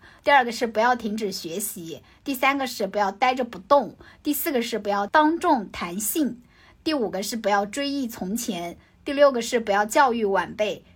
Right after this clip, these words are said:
第七个是不要给别人添麻烦。第八个是不要停止购物，要保持对新鲜产品的欲望。第九个是不要脏兮兮的，要经常修剪鼻毛。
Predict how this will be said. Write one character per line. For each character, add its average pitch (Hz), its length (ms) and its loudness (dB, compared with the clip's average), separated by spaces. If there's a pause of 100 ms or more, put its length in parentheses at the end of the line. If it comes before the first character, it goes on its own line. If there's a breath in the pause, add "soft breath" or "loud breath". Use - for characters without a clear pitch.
(140)
第 262 80 -8
七 277 260 -4
个 254 140 2
是 240 160 0
不 220 140 -4
要 214 120 2
给 208 160 -4
别 175 160 -10
人 175 160 -10
添 254 220 -2
麻 170 220 0
烦。 185 300 -2 (220 soft breath)
第 277 120 -6
八 269 260 4
个 262 100 -4
是 247 160 -2
不 196 120 0
要 214 160 4
停 208 260 -8
止 233 180 -6
购 262 240 4
物， 202 460 -2 (400 soft breath)
要 262 180 6
保 208 220 2
持 202 240 -8
对 214 320 -2
新 285 240 -2
鲜 294 240 -2
产 190 220 -8
品 220 160 -4
的 165 100 -8
欲 254 180 -8
望。 190 380 -2 (180 soft breath)
第 - 140 -4
九 196 220 0
个 160 120 -10
是 226 140 -6
不 214 120 -4
要 196 140 0
脏 262 240 -2
兮 277 220 -6
兮 269 240 -8
的， 247 260 0 (180 soft breath)
要 240 140 2
经 285 240 -2
常 220 220 -4
修 277 240 -4
剪 196 240 -2
鼻 185 260 -12
毛。 196 300 0